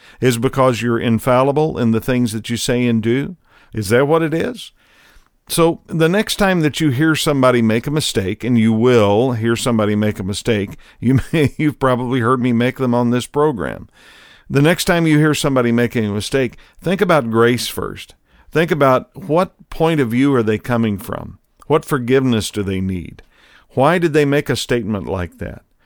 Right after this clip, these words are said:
And sometimes you're gonna come around to the thought, "Eh, you know what? I don't know why they said the things they did. I don't know why they did the things that they did.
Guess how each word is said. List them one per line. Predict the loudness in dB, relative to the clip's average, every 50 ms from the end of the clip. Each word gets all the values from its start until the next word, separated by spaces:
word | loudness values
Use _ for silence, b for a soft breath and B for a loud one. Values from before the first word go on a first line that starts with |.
| _ _ _ -4
And | -2 -2 0
sometimes | 0 0 0 2 2 2 2 0 0
you're | -2 -2
gonna | 0 0 -2
come | 0 -2 -2 0 2
around | 2 2 2 2 0 0
to | -2 -4
the | -4 -4 -4
thought, | -2 0 0 0 0 -2 -4 -10 _ _ _ _ -8
"Eh, | -6 -6 -4 -4
you | -4 -4 -2
know | -2 0 0
what? | 2 0 0 0 -2 -4
I | -2 -2
don't | 0 0 -2
know | -2
why | -2 0 0 0 2 2
they | 2 0 -2
said | -2 0 -2 -2 0
the | -2 -4
things | -2 -2 -2 -2 -2 0
they | 0 0
did. | 2 2 2 2 0 -2 B B B B B B
I | 0 0 2
don't | 2 2 2
know | 2 2 0 0 -2
why | 0 0 2 2 2
they | 2 2 0
did | 0 2 4 2 2 2 0
the | -2 -2
things | 0 0 0 0 0 0 -2
that | -6 -4 -2
they | -2 0 0
did. | 0 2 2 2 2 0 -2 _